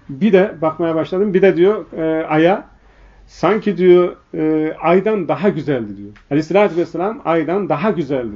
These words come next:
diyor. Şimdi ayın dolunay haline dikkat ederseniz çok güzeldir. İnsan, insanı mest eder. Çünkü Allah Azze ve Celle'nin ayetlerinden bir ayettir. Ve güneş gibi değil.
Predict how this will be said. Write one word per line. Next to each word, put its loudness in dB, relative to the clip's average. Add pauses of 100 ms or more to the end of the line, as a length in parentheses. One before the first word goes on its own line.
(140)
diyor. -18 (1200)
Şimdi -4
ayın 2
dolunay 0
haline -4
dikkat -6
ederseniz -4
çok -4
güzeldir. -2
İnsan, -2
insanı 2
mest 0
eder. -10 (200)
Çünkü -2
Allah 0
Azze 0
ve 2
Celle'nin -2
ayetlerinden -2
bir -4
ayettir. 0 (640)
Ve 6
güneş 4
gibi 0
değil. 4